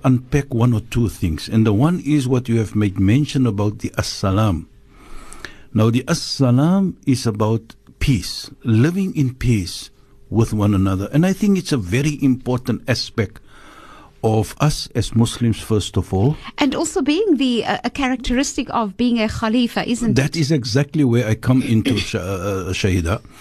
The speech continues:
Speaker 1: So that automatically, uh, brings you to that particular aspect for the simple reason. The moment that is that as-salam within a community, within a family,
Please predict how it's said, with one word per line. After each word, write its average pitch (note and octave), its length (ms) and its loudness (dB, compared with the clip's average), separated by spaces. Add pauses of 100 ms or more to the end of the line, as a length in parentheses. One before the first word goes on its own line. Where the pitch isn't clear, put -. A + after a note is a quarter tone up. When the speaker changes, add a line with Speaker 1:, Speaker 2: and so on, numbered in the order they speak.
(500)
Speaker 1:
So C#3+ 360 0 (100)
that A#2+ 380 -2
automatically, C3 1000 0 (120)
uh, A2+ 100 -4
brings D#3+ 680 0
you C#3+ 160 2
to B2+ 200 -2
that A2+ 260 0
particular A2 500 -2
aspect G#2 440 -2
for C3 100 0
the E3+ 100 2
simple B3 380 0
reason. C3+ 480 -2 (720)
The C3 100 4
moment A3 600 4
that D3+ 280 0
is D3+ 240 -2
that C3+ 280 0
as-salam D3+ 800 0
within C#3 560 0
a B2 60 0
community, A#2+ 840 0
within C3 520 0
a B2 40 -2
family, A#2 560 0